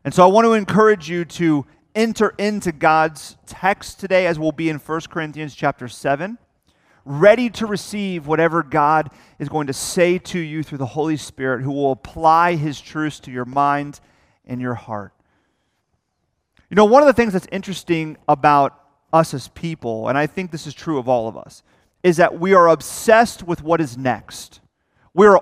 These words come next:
always thinking about what is next. When you're a child, you are asked this question,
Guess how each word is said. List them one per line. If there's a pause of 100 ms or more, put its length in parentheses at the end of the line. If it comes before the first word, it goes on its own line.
always
thinking
about
what
is
next.
When
you're
a
child,
you
are
asked
this
question,